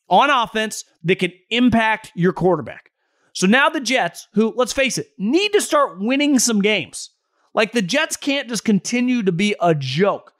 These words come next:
They also have two first-round picks, right? They have their own, which is in the top ten, and they have Seattle's because of the Jamal Adams trade, which is a top twenty pick 'cause Seattle went seven and ten. So they have the opportunity to really, really improve their team.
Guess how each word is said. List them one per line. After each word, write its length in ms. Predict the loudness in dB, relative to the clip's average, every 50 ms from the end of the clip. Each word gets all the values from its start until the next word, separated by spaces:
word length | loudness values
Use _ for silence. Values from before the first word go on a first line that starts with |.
| _ _ _ _ 0
They 140 | 2 4 4
also 280 | 4 2 2 0 -2
have 140 | -2 -2 0
two 200 | 2 2 2 2
first-round 420 | 2 0 -2 -2 -2 -4 -4 -2
picks, 260 | 0 -2 -2 -2 -4 -6
right? 200 | -6 -6 -6 -6 _ _ _ _ -2
They 80 | 0
have 140 | 0 0 0
their 160 | 0 2 2
own, 240 | 2 2 2 0 -2 -2
which 120 | -4 -4 -2
is 80 | 0
in 60 | 0 0
the 80 | 0
top 220 | 0 0 -2 -2 -2
ten, 300 | -2 -2 -2 -2 -4 -6 _ _ _ _ _ _ -4
and 120 | -2 0
they 120 | 0 0 0
have 420 | -2 -2 -2 -4 -6 -6 -8 -12 -18 -20 -20 -20 _ _ _ -8
Seattle's 580 | -2 0 2 2 2 2 2 2 2 0 0
because 280 | -2 -4 -4 -4 -4 -4
of 60 | -4
the 60 | -4
Jamal 260 | -2 0 2 2 2
Adams 300 | 2 2 2 0 -2 -4
trade, 280 | -6 -4 -2 -2 -2 -4
which 260 | -4 -6 -6 -4 -4
is 260 | -4 -4 -4 -4 -8 -12 _ _ _ _ _ _ _ _ 0
a 20 |
top 240 | 2 2 2 2 0
twenty 160 | 0 0 0
pick 240 | 0 0 -2 0 -2
'cause 140 | -2 -2 0
Seattle 320 | 0 0 0 0 0 0
went 160 | 0 -2 -2
seven 240 | -2 -2 -2 0 0
and 80 | 2 2
ten. 240 | 2 2 0 -2 -6 _ _ _ _ _ _ _ _ _ _
So 140 | 0 2 2
they 260 | 2 4 2 2 2
have 140 | 2 0 0
the 100 | 0 0
opportunity 640 | 0 0 -2 -2 0 2 2 2 2 2 0 -2 -4
to 200 | -2 -2 -2 -2
really, 540 | -2 -4 -8 -2 2 4 4 4 4 4 2
really 400 | 2 0 0 0 2 2 2 2
improve 360 | 0 0 0 0 -2 -2 -2
their 120 | -2 -2 0
team. 280 | 0 0 0 -2 -4